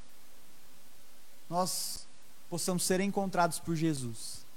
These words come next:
Que assim como o menino que nós comentamos na introdução, se sentia amedrontado pelo tempo que passava e os seus pais não o encontravam,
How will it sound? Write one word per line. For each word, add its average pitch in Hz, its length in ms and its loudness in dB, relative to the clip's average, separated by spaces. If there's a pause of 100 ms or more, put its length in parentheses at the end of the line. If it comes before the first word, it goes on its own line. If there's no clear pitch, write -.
(1700)
Que 165 100 2
assim 175 220 4
como 185 200 6
o 180 40 8
menino 175 440 6
que - 80 -2
nós 165 200 2
comentamos 160 500 2
na 156 120 2
introdução, 165 680 0 (960)
se - 140 -4
sentia 175 880 8 (1900)
amedrontado 185 920 6
pelo 185 240 2
tempo 214 280 0
que - 100 -6
passava 208 880 4 (1040)
e 165 40 2
os 170 80 4
seus 190 260 4
pais 185 320 6
não 190 180 2
o 202 40 0
encontravam, 185 840 4